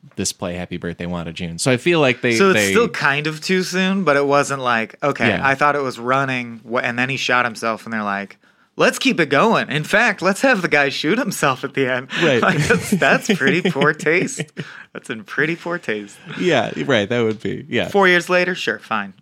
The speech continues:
Speaker 2: Fuck him.
Speaker 1: Yeah, they
Speaker 2: Fuck
Speaker 1: figured
Speaker 2: Hemingway. He's
Speaker 1: it's
Speaker 2: been,
Speaker 1: been long
Speaker 2: yeah,
Speaker 1: enough.
Speaker 2: he's been dead for four years. Screw that guy.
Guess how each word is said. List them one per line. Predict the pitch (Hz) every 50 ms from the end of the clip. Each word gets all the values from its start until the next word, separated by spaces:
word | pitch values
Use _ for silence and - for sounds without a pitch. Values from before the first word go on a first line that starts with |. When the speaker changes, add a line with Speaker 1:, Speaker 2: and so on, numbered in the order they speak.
| _ _ _
Speaker 2:
Fuck | _ - - 127 120 -
him. | 107 160
Speaker 1:
Yeah, | 165 135 104 90 90
they | - 160
Speaker 2:
Fuck | 139
Speaker 1:
figured | - - 143 135
Speaker 2:
Hemingway. | 131 123 120 117 110 107 110 123
He's | 135 -
Speaker 1:
it's | 403 392 370 165
Speaker 2:
been, | 165 -
Speaker 1:
been | 196 156
long | 127 113 107 101 98
Speaker 2:
yeah, | 175 139
Speaker 1:
enough. | 120 123 131
Speaker 2:
he's | 87 -
been | 151 147
dead | 151 156 160
for | 156 - 170
four | 160 - 185 180 175
years. | 180 185 160 113 104
Screw | - - - 160 151
that | 120 107 98 -
guy. | 107 101 101